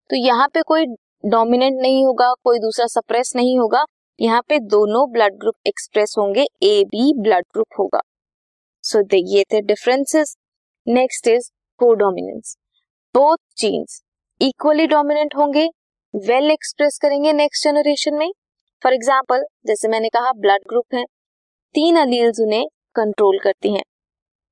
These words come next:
कैपिटल A, कैपिटल B and small I। So I capital A and I capital B ये domin-,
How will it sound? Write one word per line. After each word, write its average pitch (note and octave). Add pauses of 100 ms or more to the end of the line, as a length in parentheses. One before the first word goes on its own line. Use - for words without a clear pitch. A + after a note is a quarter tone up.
(220)
कैपिटल B3 (120)
A, C#4+ (160)
कैपिटल B3
B C4 (360)
and A#3+
small G#3
I। G#2 (840)
So - (220)
I A#3 (160)
capital C4+ (100)
A B3 (120)
and A#3+ (180)
I A3 (140)
capital G#3+
B A3 (500)
ये D4
domin-, C4